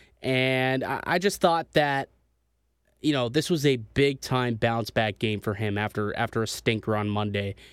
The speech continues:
And it was a statement, and, and he'll be rewarded tomorrow, I'm assuming, with a night off. I, I know technically,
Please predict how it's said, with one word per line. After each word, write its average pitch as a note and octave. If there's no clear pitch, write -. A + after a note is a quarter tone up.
And A#2+
it B2+
was B2
a B2+
statement, B2
and, A#2+
and B2+
he'll F3
be G#3+
rewarded F3
tomorrow, D3
I'm D#3
assuming, F3
with C#3
a C3
night B2+
off. G2+
I, B2
I C#3+
know D#3+
technically, B2+